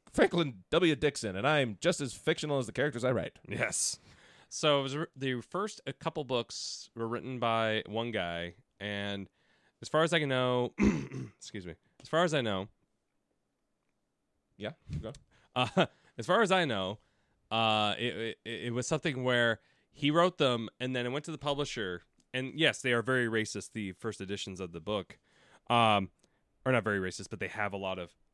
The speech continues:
Speaker 2: unpleasant dialogue
Speaker 1: Well, we don't know.
Speaker 2: or whatever.
Speaker 1: We, we don't know specifically.
Speaker 2: The
Speaker 1: We,
Speaker 2: point
Speaker 1: we
Speaker 2: is,
Speaker 1: just read
Speaker 2: the, the
Speaker 1: excerpts.
Speaker 2: family of that author said,
Speaker 1: Not even
Speaker 2: like, you
Speaker 1: excerpts.
Speaker 2: know, w-, we don't know where it really came from. So I think it was probably an editor or somebody at the publisher who, who punched
Speaker 1: Injected
Speaker 2: it
Speaker 1: the
Speaker 2: up.
Speaker 1: stuff?
Speaker 2: Oh, yeah, yeah.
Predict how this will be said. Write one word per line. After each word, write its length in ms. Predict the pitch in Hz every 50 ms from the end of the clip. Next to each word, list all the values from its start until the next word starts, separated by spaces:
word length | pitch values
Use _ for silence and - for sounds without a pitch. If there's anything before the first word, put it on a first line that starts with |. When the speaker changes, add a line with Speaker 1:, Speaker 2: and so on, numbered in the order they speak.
| _ _
Speaker 2:
unpleasant 1200 | 127 127 127 127 123 127 120 107 - _ _ - - - 143 139 135 120 120 123 113 113 - - - _ _ _ _ -
dialogue 180 | - 117 123
Speaker 1:
Well, 80 | 117 113
we 80 | 180
don't 140 | 202 196 -
know. 160 | 180 151 107
Speaker 2:
or 80 | 92 90
whatever. 260 | 92 95 101 98 135
Speaker 1:
We, 60 | 135
we 100 | 135 139 147
don't 100 | 156 147
know 60 | 147 147
specifically. 560 | - - 127 - 156 131 131 - - 110 104
Speaker 2:
The 80 | 127 151
Speaker 1:
We, 60 | -
Speaker 2:
point 200 | 190 190 190 185
Speaker 1:
we 60 | 185
Speaker 2:
is, 120 | 180 170 165
Speaker 1:
just 240 | 143 131 - 113 117
read 380 | 123 123 123 120 110 101 104 - _ _ _ _ _ _ _ _ _
Speaker 2:
the, 80 | 120 127
the 80 | 143
Speaker 1:
excerpts. 400 | 143 139 135 131 - - 143 135
Speaker 2:
family 320 | - 175 175 175 180 180 180
of 80 | 160
that 160 | 151 151 143 131
author 360 | 135 135 143 147 - 147 131
said, 320 | - - - 139 131 107 113
Speaker 1:
Not 60 | 113
even 120 | 113 110 98
Speaker 2:
like, 160 | 95 - -
you 80 | 135 135
Speaker 1:
excerpts. 40 | 131
Speaker 2:
know, 460 | 127 120 113 110 104 - 101 110 - _ -
w-, 320 | - - - - 90 - -
we 100 | 135 135
don't 180 | 135 151 151 147
know 120 | 147 147
where 180 | 143 135 127 120
it 40 | 110
really 240 | 107 123 120 113 104
came 260 | - - 120 120 123
from. 300 | - - 151 151 151 160
So 100 | - 139
I 80 | 123 127
think 120 | - 170
it 40 | 147
was 80 | 131 -
probably 260 | 156 139 131 131 120
an 120 | 117 -
editor 580 | 110 117 117 120 117 135 135 135 135 127 127 -
or 60 | 117
somebody 300 | 113 - 123 117 117 117
at 80 | 117 -
the 80 | 110 -
publisher 560 | - 117 110 117 - - 139 131 131 123 -
who, 240 | 117 104 95 90 - - -
who 140 | 117 117
punched 100 | 117 117
Speaker 1:
Injected 280 | 131 123 101 - 123 120
Speaker 2:
it 40 | 110
Speaker 1:
the 60 | 110
Speaker 2:
up. 80 | 120 131
Speaker 1:
stuff? 180 | - 123 123 120
Speaker 2:
Oh, 120 | 143 139
yeah, 180 | 117 110 98 92
yeah. 200 | 90 80 76